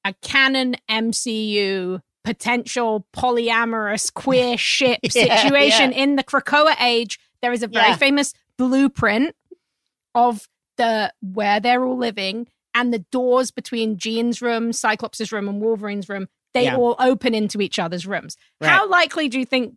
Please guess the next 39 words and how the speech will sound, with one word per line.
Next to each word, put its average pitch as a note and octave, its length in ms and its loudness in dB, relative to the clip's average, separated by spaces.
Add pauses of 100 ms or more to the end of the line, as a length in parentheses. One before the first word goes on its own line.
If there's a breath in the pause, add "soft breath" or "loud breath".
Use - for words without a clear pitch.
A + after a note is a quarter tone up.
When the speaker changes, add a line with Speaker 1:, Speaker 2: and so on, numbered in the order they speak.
(140)
Speaker 1:
if A#3+ 140 -4
we're B3+ 80 0
talking C#4+ 260 -2
about A#3 240 0
romantic A3 580 -4
mess, A3+ 380 -2
obviously B3 580 0 (380)
Jean B3+ 240 0
Wolverine A3 540 0
slash - 460 -6
Jean G#3 240 -6
Cyclops, F#3+ 600 -6 (160)
that's C4+ 220 2
gonna B3 180 -4
probably G3 320 -6
happen. D#3 400 -10 (240)
Speaker 2:
Ha-, - 140 0
Speaker 1:
If - 100 2
we E4 80 2
Speaker 2:
has F4 100 4
Speaker 1:
get E4+ 60 2
Speaker 2:
to - 60 -2
Speaker 1:
an, D4 80 0
Speaker 2:
happen. A#2 240 -8
Yeah, C#3 100 -4
yeah. A#2 220 -10
We C3 140 -4
Speaker 1:
if - 40 -4
we E3+ 100 -4
Speaker 2:
need B3+ 40 -4
Speaker 1:
get E4+ 100 2
Speaker 2:
that. F4 140 0
Speaker 1:
an - 40 -12 (220)
older B3+ 720 0 (800)
collection A#3 560 -4
of F#3+ 140 -10
those G3+ 240 -6
heroes, G3 360 -4
which - 160 -10